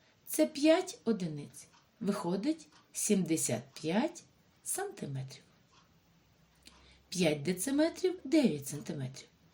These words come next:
Дециметри — це десятки, їх п'ять.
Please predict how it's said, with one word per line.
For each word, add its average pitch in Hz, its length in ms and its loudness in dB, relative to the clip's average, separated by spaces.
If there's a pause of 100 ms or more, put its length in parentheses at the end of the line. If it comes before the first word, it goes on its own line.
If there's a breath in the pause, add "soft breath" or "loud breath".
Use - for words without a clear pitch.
(340 soft breath)
Дециметри — 160 1000 0
це 147 500 -2
десятки, 233 800 2 (140)
їх 135 380 -4
п'ять. 214 540 0